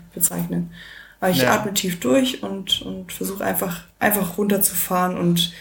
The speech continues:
Speaker 1: zu denken, dass du schaffst es. Und meistens, meistens, äh, ist dieser,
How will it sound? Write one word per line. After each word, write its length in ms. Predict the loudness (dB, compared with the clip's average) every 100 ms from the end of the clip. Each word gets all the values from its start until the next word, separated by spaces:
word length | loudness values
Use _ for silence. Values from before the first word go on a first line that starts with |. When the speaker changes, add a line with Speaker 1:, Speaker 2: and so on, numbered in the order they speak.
| -16 -8
Speaker 1:
zu 140 | -2
denken, 320 | 2 2 2
dass 320 | 2 2 2 0
du 100 | 2
schaffst 460 | 4 6 4 6
es. 380 | 8 8 4 0
Und 200 | -2 2
meistens, 380 | 6 6 6 6
meistens, 460 | 6 6 4 2 0 -12 -16 -8 2
äh, 240 | 4 6
ist 160 | 4 2
dieser, 500 | 4 4 4 -2